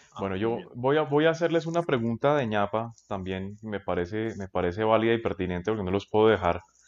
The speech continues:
Speaker 1: ir sin que, sin que hablemos de ese tema. Y es que tengo entendido, para mi modo de ver, que una de las características que hacen a I C C ganador y que le han permitido sostenerse en el mercado, tener su fanaticada y su clientela,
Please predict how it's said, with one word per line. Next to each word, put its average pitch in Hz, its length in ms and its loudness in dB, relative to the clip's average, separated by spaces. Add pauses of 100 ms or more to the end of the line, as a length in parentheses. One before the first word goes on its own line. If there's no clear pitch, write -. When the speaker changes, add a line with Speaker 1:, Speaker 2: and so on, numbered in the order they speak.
(340)
Speaker 1:
ir 110 260 4 (140)
sin 104 280 -2
que, 95 320 0
sin 90 260 -6
que 92 100 0
hablemos 92 380 2
de 101 100 4
ese 104 140 -2
tema. 80 340 -4 (480)
Y 110 100 2
es 110 140 0
que - 420 -2
tengo 143 220 4
entendido, 120 600 0
para 90 200 -2
mi 85 80 -8
modo 135 300 2
de 139 100 2
ver, 135 80 -2
que - 80 -10
una 127 160 -4
de 139 80 -2
las 117 200 -4
características 98 840 -6
que 101 140 -6
hacen 98 300 -4
a 113 240 -4
I 98 100 -8
C 92 140 -8
C 104 320 -4 (400)
ganador 101 580 2 (120)
y 90 80 -12
que - 140 -6
le 92 100 -2
han 92 140 -4
permitido 104 460 -6
sostenerse 95 540 -8
en 110 80 -8
el 104 80 -8
mercado, 95 360 -4
tener 92 220 -6
su 113 140 -14
fanaticada 92 600 -4
y 113 40 -4
su 120 100 -10
clientela, 92 500 -4